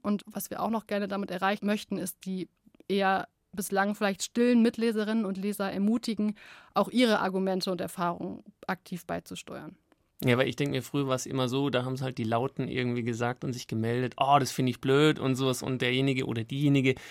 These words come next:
Speaker 2: die es halt so still mitliest, denkt sich so, "Ach, hm, ja, da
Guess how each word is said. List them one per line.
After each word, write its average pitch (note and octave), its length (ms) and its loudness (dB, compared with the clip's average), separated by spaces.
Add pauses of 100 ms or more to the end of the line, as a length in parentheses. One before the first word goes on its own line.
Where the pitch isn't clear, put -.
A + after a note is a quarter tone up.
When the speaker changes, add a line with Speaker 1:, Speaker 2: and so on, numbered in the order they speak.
(200)
Speaker 2:
die C3+ 60 -4
es B2+ 80 -2
halt B2 120 4
so A2+ 140 0
still C3 300 0
mitliest, C3 440 0
denkt B2 160 -2
sich - 140 -8
so, D3 140 -8
"Ach, - 240 -10
hm, B2 260 -8
ja, A#2+ 360 -8
da A2+ 260 -10